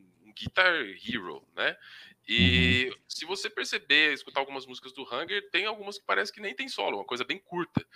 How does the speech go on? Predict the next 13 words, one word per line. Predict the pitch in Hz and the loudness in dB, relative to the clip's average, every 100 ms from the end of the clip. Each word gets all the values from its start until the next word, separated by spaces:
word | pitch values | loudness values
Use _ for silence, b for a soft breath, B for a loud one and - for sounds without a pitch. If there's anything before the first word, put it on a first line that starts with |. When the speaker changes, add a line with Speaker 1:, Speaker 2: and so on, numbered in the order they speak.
| b b _ | b b _
Speaker 1:
Porque | 143 - 139 139 143 143 139 | -12 0 4 8 8 8 8
eu | 127 | 6
cheguei | - 160 147 | 2 -2 0
naquele | 156 151 | -2 -2
negócio | 147 135 139 | -4 -6 -8
que | - | -6
falei, | 143 117 | -4 -4
meu, | 143 101 82 76 _ _ _ - | -4 -4 -6 -20 _ _ _ -6
é, | 76 80 | -4 4
o | |
Speaker 2:
Não | 113 | 6
Speaker 1:
solo | 123 160 | 8 10
Speaker 2:
precisa. | 123 104 87 | 10 10 6